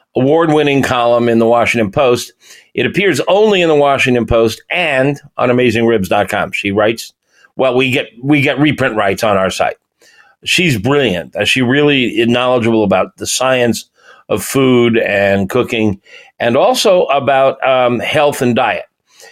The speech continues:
And so I, I knew that you were interested in exploring this, and I know she's written about it.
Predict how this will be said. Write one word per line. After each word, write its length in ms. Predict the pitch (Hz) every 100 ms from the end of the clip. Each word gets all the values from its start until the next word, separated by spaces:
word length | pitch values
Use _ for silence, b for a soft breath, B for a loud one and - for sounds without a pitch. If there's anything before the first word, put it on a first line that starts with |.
| B -
And 220 | 120 117
so 220 | 156 139
I, 420 | 135 135 127 127 131
I 80 | 127
knew 240 | 143 170
that 120 | 151
you 140 | 143 143
were 120 | 135
interested 580 | 156 170 143 - 127 123
in 100 | 117
exploring 640 | 104 - 220 240 143 104
this, 220 | 107 120
and 100 | 120
I 60 | 117
know 160 | 156
she's 220 | 170 165 107
written 220 | 175 -
about 280 | 104 95 110
it. 140 | -